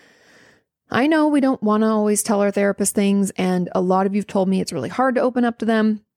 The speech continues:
That's what they're there for. You have to let them know if something that they're doing is upsetting and making you think that therapy's not working or they're just dismissing how you feel.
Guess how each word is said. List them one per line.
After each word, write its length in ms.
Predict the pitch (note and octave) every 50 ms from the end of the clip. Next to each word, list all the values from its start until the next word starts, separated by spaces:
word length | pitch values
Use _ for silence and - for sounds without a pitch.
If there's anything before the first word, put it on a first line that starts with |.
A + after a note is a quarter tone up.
| _ _ _ _ _ _ _ _ _ _ _ _ _ _ _ _
That's 220 | - G#3 - -
what 120 | C#4+ C#4 -
they're 180 | D4+ D4 D4
there 260 | B3 C4+ C#4+ E4 F4+
for. 520 | F4 - - D#4+ D4 A#3+ G#3+ F3 - - - _ _ _ _
You 120 | - C4+ C#4
have 200 | B3 D4 D4 -
to 80 | D#4+ D4+
let 200 | D4 B3+ B3+ -
them 180 | C4+ B3 B3
know 400 | A#3 A3 A3+ C#4+ D4 G#3 E3 -
if 140 | - F3 -
something 300 | - A3 G#3+ G3+ A#3+ B3
that 100 | B3+ B3
they're 140 | - B3+ A#3+
doing 320 | F#3+ G#3 G#3+ A3 A3 G#3+
is 120 | G3 F#3+ G3+
upsetting 500 | F#3+ - - - A3 A#3+ B3+ A#3+ A3 G3+
and 100 | F#3+ F#3+
making 240 | G3 G3 - G3+
you 80 | G3 F#3+
think 260 | F#3+ G3+ G3 F#3 - - _ _ _ _ _
that 320 | F#3 F#3+ F#3 F3+ - - _ _ _ _ -
therapy's 380 | - F#3+ F#3+ G3 - F#3+ F#3
not 140 | F#3+ - -
working 480 | A#3 C4+ C4+ - - - B3+ B3+ B3 A3
or 160 | F3+ F3 F3 - - - - - - - -
they're 160 | F#3+ F#3 F3
just 180 | F3+ F3+ - -
dismissing 440 | F3+ F3 - G3 F#3+ - - F#3
how 100 | F#3 F3+
you 100 | E3 -
feel. 540 | - - C#4+ C#4 C#4+ C4+ B3 A#3 A#3 A3 A3